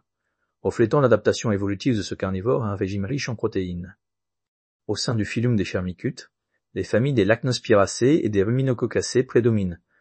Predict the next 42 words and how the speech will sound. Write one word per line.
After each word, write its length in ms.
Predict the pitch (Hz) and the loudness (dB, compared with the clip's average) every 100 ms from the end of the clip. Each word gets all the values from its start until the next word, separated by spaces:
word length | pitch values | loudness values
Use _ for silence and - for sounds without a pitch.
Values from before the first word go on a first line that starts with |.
| _ - | _ -4
jouant 240 | 110 147 | 2 2
un 60 | 113 | 4
rôle 200 | 120 127 | 4 2
crucial 480 | - 147 - 135 127 | 0 -2 6 6 6
dans 120 | 92 | 0
la 80 | - | 0
fermentation 580 | 127 131 117 110 - | 0 0 0 -2 -2
des 100 | 95 | -4
fibres 380 | 92 - 139 156 | -4 -4 -2 -2
et 60 | 117 | 0
la 80 | 101 | 0
production 460 | - 123 120 - | 0 -2 -2 -2
d'acides 340 | 113 98 - 135 | 0 0 -2 0
gras 240 | 120 135 | 2 2
à 60 | 101 | 0
chaîne 260 | - 120 107 | -4 -2 -2
courte. 440 | - - - _ _ _ _ _ _ _ _ _ - | -4 -10 -12 _ _ _ _ _ _ _ _ _ -4
Le 100 | 107 | -2
phylum 320 | 151 156 143 | 0 2 4
des 80 | 107 | 6
bactéroidettes 720 | 110 - 98 98 127 143 - | 4 4 4 6 4 2 -6
est 140 | 120 | -6
quant 140 | - 135 | -2 0
à 120 | 113 | 2
lui 140 | 104 | 4
largement 400 | 127 104 120 135 | 6 6 4 0
représenté 560 | - - 110 95 92 143 | 0 -2 -2 -2 -2 0
par 160 | - 90 | 0 0
les 80 | |
genres 180 | 98 131 | 0 2
Bacteroides 560 | 110 101 98 92 127 147 | 2 2 2 4 4 2
et 40 | 104 | -4
Provotella, 600 | - 123 120 101 90 - _ _ _ | 0 2 4 2 0 -4 _ _ _
qui 120 | - | -2
participent 460 | 107 127 127 - - | 0 2 0 -2 -2
activement 480 | 107 - 104 117 - | -4 -2 0 0 0
à 80 | 98 | 0
la 100 | 92 | 2
dégradation 560 | 113 123 117 101 135 | 2 4 4 2 0
des 100 | 107 | -2
glucides 320 | 95 98 113 - | -2 -6 -10 -6
complexes. 560 | 110 101 - - - | -6 -4 -6 -8 -12